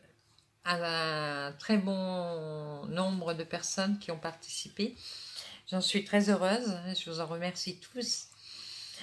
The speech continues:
Euh, donc, euh, juste après, là, vous allez voir le tirage au sort. Euh, et après le tirage au sort, je reviendrai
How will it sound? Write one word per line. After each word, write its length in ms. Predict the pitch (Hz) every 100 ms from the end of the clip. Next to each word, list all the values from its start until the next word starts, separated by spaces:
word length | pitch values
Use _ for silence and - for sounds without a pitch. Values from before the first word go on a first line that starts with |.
| 202 - - - - - 180
Euh, 460 | 208 214 214 214
donc, 400 | 202 233 226 -
euh, 400 | 247 240 240 233
juste 420 | 220 - 277 - 247
après, 340 | 240 - 226
là, 140 | 220
vous 160 | 202 202
allez 200 | 190 190
voir 320 | 196 196 185
le 160 | 185 185 180
tirage 380 | - 226 214 190
au 60 | 180
sort. 480 | - 180 214 269 208 - - - - - - - - - - - - _ - - - - 240
Euh, 1120 | 254 254 247 247 247 247 247 240 233 240 220 - -
et 220 | 285 277 -
après 260 | 208 - 202
le 60 |
tirage 320 | - 180 175
au 60 | 170
sort, 460 | - 180 185 185 196
je 180 | 202
reviendrai 760 | 196 185 170 165 165 156 156